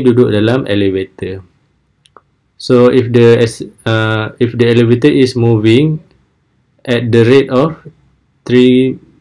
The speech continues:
meter per second square, calculate the gauge pressure at the bottom of the tank.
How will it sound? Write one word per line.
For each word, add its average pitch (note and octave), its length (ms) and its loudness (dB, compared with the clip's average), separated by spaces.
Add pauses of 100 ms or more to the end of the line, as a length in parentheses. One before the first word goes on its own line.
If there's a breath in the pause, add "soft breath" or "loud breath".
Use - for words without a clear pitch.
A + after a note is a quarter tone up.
(120)
meter A#2 340 -4
per G#2+ 160 -2
second G#2+ 480 -4
square, C3+ 480 -4
calculate C3+ 480 0
the B2 160 0
gauge B2 240 0
pressure B2 320 2
at A2+ 140 -2
the - 20 -2
bottom A2+ 400 -4
of A#2 320 -6
the G2 240 -4
tank. F#2 320 -12